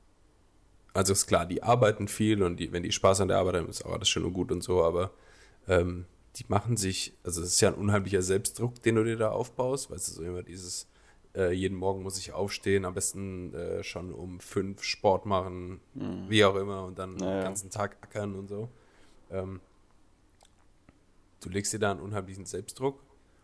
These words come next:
Speaker 1: und, äh, du gönnst dir ja auch selber irgendwie gar keine richtige Downphase mehr. Oder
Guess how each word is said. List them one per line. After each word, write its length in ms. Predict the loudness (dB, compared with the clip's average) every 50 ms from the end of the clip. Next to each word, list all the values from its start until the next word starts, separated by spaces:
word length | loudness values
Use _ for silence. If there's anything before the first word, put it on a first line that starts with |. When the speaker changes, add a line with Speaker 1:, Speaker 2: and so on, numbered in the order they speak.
| _ _ _ _ _ _ _
Speaker 1:
und, 240 | -4 -4 -4 -4 -4
äh, 280 | -4 -2 -2 -2 -4 -6 -10 -16
du 80 | -20 -20 _ _ _
gönnst 440 | 2 2 4 4 2 -2 -4 -4 -6
dir 160 | -4 0 4
ja 220 | 4 4 4 2
auch 140 | -2 -6 -10
selber 640 | -10 -8 -6 -4 -2 -2 -2 -2 -2 -2 -2 -2 -4 -4
irgendwie 640 | -8 -8 -8 -8 -10 -14 -12 -12 -12 -10 -10 -12 -14 -14 _ _ _ _ _ _ _ -20 -20 _
gar 160 | -2 -2 -2 -2
keine 760 | -6 -8 -6 -6 -4 -4 -4 -4 -4 -4 -4 -6 -6 -6
richtige 360 | -8 -8 -8 -8 -10 -12 -12 -8
Downphase 800 | -4 -2 -2 0 0 -2 -4 -2 2 2 2 2 2 0 -6
mehr. 340 | -12 -14 -16 -16 -16 -16 -18 -18 _
Oder 200 | -6 -6 -6 -6